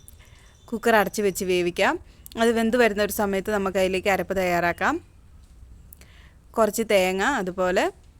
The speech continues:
രണ്ട് മൂന്ന് അണ്ടിപ്പരിപ്പും കൂടി എടുത്തിട്ടുണ്ട്. നിങ്ങളുടെ കയ്യിലുണ്ടെങ്കിൽ എടുത്താൽ മ-,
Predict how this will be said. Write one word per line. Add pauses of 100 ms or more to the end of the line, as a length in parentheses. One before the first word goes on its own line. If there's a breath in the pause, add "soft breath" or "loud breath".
(1500)
രണ്ട്
മൂന്ന്
അണ്ടിപ്പരിപ്പും
കൂടി
എടുത്തിട്ടുണ്ട്.
നിങ്ങളുടെ
കയ്യിലുണ്ടെങ്കിൽ
എടുത്താൽ
മ-,